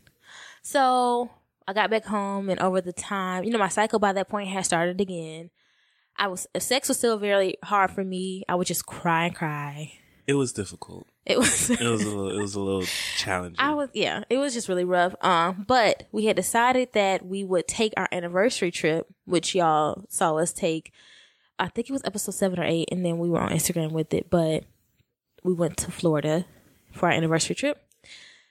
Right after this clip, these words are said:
Speaker 1: Um, that we decided we would let nature take its course.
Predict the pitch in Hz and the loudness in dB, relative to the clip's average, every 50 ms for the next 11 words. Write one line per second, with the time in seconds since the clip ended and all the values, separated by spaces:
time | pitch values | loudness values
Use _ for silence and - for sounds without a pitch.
0 | _ _ _ - 220 220 214 208 208 196 196 190 190 190 - 202 208 202 190 - | _ _ _ 0 0 2 2 2 2 2 2 0 2 2 2 2 2 2 2 2
1 | 214 196 190 185 175 170 190 196 185 175 185 180 180 175 170 - - - - 208 | 4 4 4 4 4 2 0 -2 -2 0 2 2 4 2 2 -2 -4 -2 0 2
2 | 220 - 208 226 226 233 233 208 240 208 196 175 - - - 277 285 311 320 330 | 2 4 4 2 2 2 2 2 2 2 2 0 0 0 2 4 4 4 4 2
3 | 330 - - - | 2 -2 -6 -8